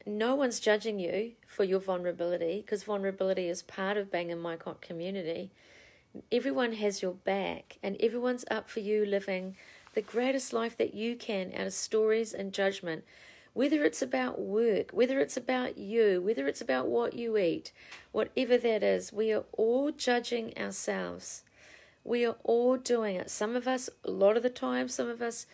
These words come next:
not as much, but we all do it, and we do need support sometimes to get ourselves out of those thinking patterns and ways of being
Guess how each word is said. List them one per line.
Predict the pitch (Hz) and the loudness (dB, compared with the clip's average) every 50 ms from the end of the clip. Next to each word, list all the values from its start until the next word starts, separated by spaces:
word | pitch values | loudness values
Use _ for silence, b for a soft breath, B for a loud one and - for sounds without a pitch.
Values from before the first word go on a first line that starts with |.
| B B B B B B - | B B B B B B -8
not | 202 208 214 208 208 208 | -4 -2 0 0 2 0
as | 208 196 202 | 0 -2 -4
much, | 214 196 190 - - - | -4 -4 -4 -4 -4 -6
but | - - - | -8 -6 -4
we | - 220 220 - - - | -4 -4 -4 -6 -2 0
all | - 226 226 220 220 220 | 2 4 4 4 2 0
do | 214 - 220 208 196 190 | 0 0 0 2 4 2
it, | 180 180 - - | 2 0 0 -4
and | 196 196 190 | -4 -4 -2
we | 190 196 196 | -4 -4 -4
do | 190 - 208 208 214 226 220 | -2 0 0 2 2 0 0
need | 214 208 202 202 196 | 0 0 -2 -2 -2
support | - - 196 196 - 208 202 202 - - | -4 -6 -6 -4 -2 -2 -2 -2 -2 -4
sometimes | - 208 190 190 190 - 190 180 175 175 180 B B B B B B B B B - | -6 -6 -6 -6 -8 -8 -8 -8 -8 -10 -12 B B B B B B B B B -10
to | - 214 | -8 -6
get | 196 - 240 247 254 | 2 4 6 6 6
ourselves | 254 254 247 - 233 214 202 202 196 - | 4 2 0 0 -2 -2 -2 -2 -4 -4
out | - 202 196 190 - - | -2 0 0 0 -2 -4
of | 180 190 190 190 | -6 -6 -4 -2
those | 185 180 180 185 - | -2 -2 -2 -2 -4
thinking | - 214 214 220 - 220 202 | -4 -6 -6 -4 -6 -6 -6
patterns | 202 208 190 180 185 180 180 - | -4 -4 -4 -4 -4 -6 -6 -6
and | 190 180 175 | -6 -6 -6
ways | 180 175 175 175 - | -6 -6 -6 -8 -8
of | 190 180 190 | -10 -10 -6
being | - 214 220 208 185 170 175 185 | -6 -4 -4 -4 -6 -6 -8 -12